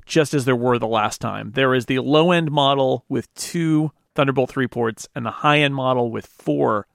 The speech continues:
Thunderbolt three ports. So if you think about it, back when we had the MacBook Escape, um, that was a thirteen inch MacBook Pro, but it didn't have the touch bar. Um,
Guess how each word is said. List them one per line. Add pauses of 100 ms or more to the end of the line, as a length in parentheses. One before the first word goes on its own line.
(140)
Thunderbolt
three
ports. (260)
So (260)
if
you
think
about
it, (160)
back
when
we
had
the
MacBook
Escape, (920)
um,
that
was (140)
a
thirteen
inch
MacBook
Pro,
but
it
didn't
have
the
touch
bar. (460)
Um,